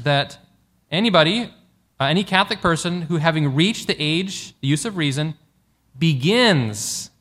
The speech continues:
to be in danger of illness or because of old age, you know, if a person's becoming especially frail, unless you're noticing this, that person at that point can receive the sacrament of anointing.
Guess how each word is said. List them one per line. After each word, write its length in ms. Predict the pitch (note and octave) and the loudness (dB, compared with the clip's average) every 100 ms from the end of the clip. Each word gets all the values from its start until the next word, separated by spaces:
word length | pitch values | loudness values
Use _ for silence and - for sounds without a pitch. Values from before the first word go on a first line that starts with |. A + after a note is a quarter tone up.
| - | -8
to 100 | C#3 | -4
be 320 | B2 C3 C3 | 2 4 4
in 340 | C3+ C#3 C3 | 2 0 0
danger 680 | A#2 B2+ B2+ C#3 D#3 E3+ G3 - _ _ _ _ _ _ _ | 2 2 4 2 2 0 -2 -8 _ _ _ _ _ _ _
of 140 | D#3+ F3 | -6 -4
illness 640 | G#3 A3 D#3+ D3 G#3 - - | 0 2 4 4 2 -6 -6
or 360 | C#3 C3+ C#3 C#3 | 0 4 4 4
because 260 | C#3 C#3+ | 0 0
of 80 | B2+ | 0
old 220 | B2 C3 | 0 -2
age, 520 | C3 D3 A#2+ F#3 - - _ _ _ | 0 0 -2 -4 -10 -16 _ _ _
you 60 | A2+ | -6
know, 40 | |
if 60 | A2 | -4
a 20 | |
person's 360 | A#2+ - G#2 A2+ | -4 -2 -4 -6
becoming 320 | A2 A#2 A2 | -2 0 0
especially 420 | G#2+ A2+ - A2+ | -2 -4 -6 -8
frail, 480 | - - A2 A2 E3+ | -8 -4 -2 0 -2
unless 260 | C3+ A2+ | -4 -8
you're 80 | A#2+ | -8
noticing 380 | G#2+ A#2 A2+ A#2+ | -4 -4 -4 -2
this, 320 | C3+ D#3+ - _ _ _ _ _ _ _ _ _ - | -2 -4 -8 _ _ _ _ _ _ _ _ _ -8
that 260 | A#2+ C#3 D3+ | 0 0 0
person 260 | D3 C#3 | -2 -2
at 100 | A#2 | -2
that 180 | A#2+ C3 | -2 -2
point 240 | B2+ G#2 - - | -4 -6 -8 -8
can 160 | A#2 | -4
receive 260 | A2+ - A2+ | -4 -4 -6
the 80 | G#2 | -6
sacrament 380 | - G#2 A2 G#2 | -6 -6 -4 -4
of 60 | |
anointing. 440 | G2+ G2+ G2+ A#2 | -4 -6 -8 -12